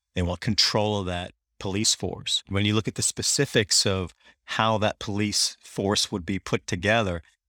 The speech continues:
the, uh, Power Five interests really outweigh the N C double A interests, but they both dominate that process, that enforcement process. Absent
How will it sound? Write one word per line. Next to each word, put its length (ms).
the, 760
uh, 140
Power 260
Five 480
interests 720
really 800
outweigh 600
the 100
N 80
C 100
double 240
A 80
interests, 420
but 200
they 260
both 560
dominate 680
that 180
process, 720
that 140
enforcement 560
process. 760
Absent 600